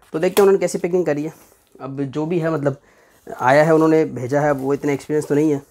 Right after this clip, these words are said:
अगर ये ठीक ठाक कंडीशन में मिल जाता, तो मेरा गुड लक होगा। अब देखता हूँ क्या किया है उन्होंने, कैसे किया है।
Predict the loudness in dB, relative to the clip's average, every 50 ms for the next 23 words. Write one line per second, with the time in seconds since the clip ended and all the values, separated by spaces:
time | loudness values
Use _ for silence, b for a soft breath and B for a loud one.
0 | _ _ -20 -20 -20 _ B B B B B B B B B B B -8 -2 4
1 | 4 6 6 4 2 0 0 2 2 2 4 0 0 2 2 2 4 4 4 4
2 | 2 2 0 0 0 0 0 0 -2 -2 -4 -4 -4 -6 -4 -6 -6 -6 -8 -10
3 | -12 _ -20 _ -14 -10 -6 -6 -6 -2 -2 -2 -2 -2 -6 -12 -20 -18 -18 -18
4 | -18 -20 -20 -20 -18 -10 -2 0 0 0 0 0 0 0 0 0 0 -2 0 0
5 | -2 -2 -2 -2 -2 -4 -4 -4 -6 -8 -8 -10 -14